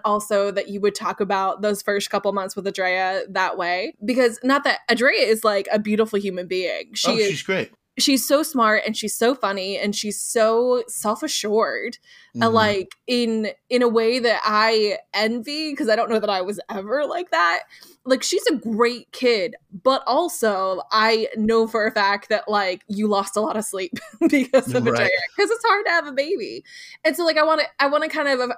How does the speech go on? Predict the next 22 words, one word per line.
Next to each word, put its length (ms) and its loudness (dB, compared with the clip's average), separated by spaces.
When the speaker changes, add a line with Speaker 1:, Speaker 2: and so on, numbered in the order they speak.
Speaker 1:
affirm 520 0
for 160 0
you 600 -4
that, 180 2
like, 320 2
this 220 0
is, 160 -4
um, 540 0
something, 520 0
like, 220 2
h-, 240 -8
being 220 2
able 240 -4
to 200 0
hold 800 2
together 560 2
all 220 0
of 160 -4
these 500 -8
ideas 920 -4
of, 180 -4
like, 400 -2